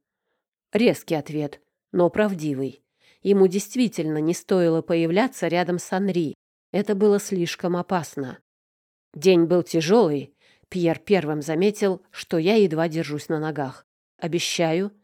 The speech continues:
я разузнаю все, что смогу, о тех, кто мог открыть зеркальный переход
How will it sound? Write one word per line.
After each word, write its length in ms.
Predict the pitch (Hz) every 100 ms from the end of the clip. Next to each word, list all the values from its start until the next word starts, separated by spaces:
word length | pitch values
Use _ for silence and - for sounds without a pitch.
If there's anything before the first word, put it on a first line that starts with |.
| _ _
я 220 | 196 190
разузнаю 540 | 180 180 170 185 180
все, 200 | 175 -
что 220 | 170 - 156
смогу, 580 | 175 160 151 185 233 _ _ _
о 100 | 185
тех, 260 | 180 233 247
кто 220 | - 180
мог 240 | 175 175
открыть 400 | 175 - - 220
зеркальный 560 | 175 175 - 196 185 175
переход 560 | - 156 147 214 220